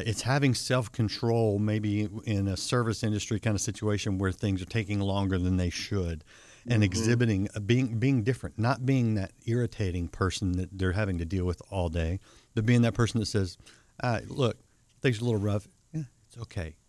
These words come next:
Speaker 1: you know, and
Speaker 2: Mm-hmm.
Speaker 1: having them just go, "What, what's going on?" And a smile, <laughs> you know.
Speaker 2: Mm-hmm.
Speaker 1: How much of listening to the people God puts in front of
Speaker 2: Yeah.
Speaker 1: us, uh, is a part of listening to our day?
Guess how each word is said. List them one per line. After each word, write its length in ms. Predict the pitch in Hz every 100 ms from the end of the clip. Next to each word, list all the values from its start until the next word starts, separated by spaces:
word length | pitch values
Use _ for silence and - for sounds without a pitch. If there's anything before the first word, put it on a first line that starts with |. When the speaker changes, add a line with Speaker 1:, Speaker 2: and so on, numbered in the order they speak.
| _
Speaker 1:
you 140 | - 117
know, 220 | 107 117 - -
and 160 | 110
Speaker 2:
Mm-hmm. 100 | 101
Speaker 1:
having 140 | 139 135
them 80 | 110
just 140 | 104
go, 100 | 104
"What, 220 | 98 123
what's 180 | 139 202
going 260 | - 139 123
on?" 260 | 143 82 82
And 160 | 98 - -
a 40 |
smile, 800 | - - 120 135 147 131 98 85 -
<laughs> 80 | -
you 280 | 208 165 135
know. 300 | 120 165 - - - - - -
Speaker 2:
Mm-hmm. 380 | 135 110 117 123
Speaker 1:
How 80 |
much 320 | 190 196 - 139
of 240 | 107 - _ _ _ _
listening 460 | 123 117 135 147 123
to 120 | -
the 120 | 92 87 -
people 560 | - 208 - 107 82 87
God 280 | 104 98 -
puts 220 | 104 -
in 100 | 82
front 180 | 117 110
of 60 | 92
Speaker 2:
Yeah. 60 |
Speaker 1:
us, 200 | 87 - _ _ _ -
uh, 240 | 98 98 101
is 160 | 113 95
a 60 |
part 240 | - 113 92
of 60 |
listening 440 | 90 92 - 90 78
to 200 | - 80
our 100 | 78
day? 240 | 80 80